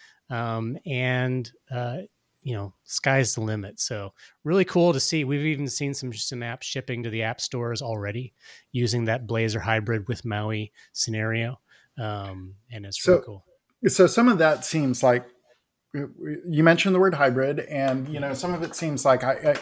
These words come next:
Speaker 2: it makes me think of, am I paying, like, a big performance penalty, or is it, you know, like, how does it compare to what, I guess part of my question here is, what apps are not a good fit for that hybrid scenario, the Blazor hybrid scenario?
Speaker 1: Right. Yeah. So,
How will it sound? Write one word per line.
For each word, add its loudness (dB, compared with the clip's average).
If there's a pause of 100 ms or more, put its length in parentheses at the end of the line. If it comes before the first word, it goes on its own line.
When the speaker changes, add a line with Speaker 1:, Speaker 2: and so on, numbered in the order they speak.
Speaker 2:
it -6
makes 0
me 2
think 0
of, 6 (540)
am 4
I 10
paying, 4
like, 6
a -4
big 2
performance 2
penalty, 2
or 8
is 4
it, 2
you 4
know, 8
like, 6
how 2
does 0
it -2
compare 4
to -8 (480)
what, 4
I 8
guess 4 (100)
part 8
of 4
my 8
question 6
here 4
is, 4 (320)
what 8
apps 8
are -2
not 6
a 6
good 2
fit 0
for 0
that 2
hybrid -2
scenario, -12 (220)
the -20
Blazor -4
hybrid -12
scenario? -18 (340)
Speaker 1:
Right. 0
Yeah. 2
So, 0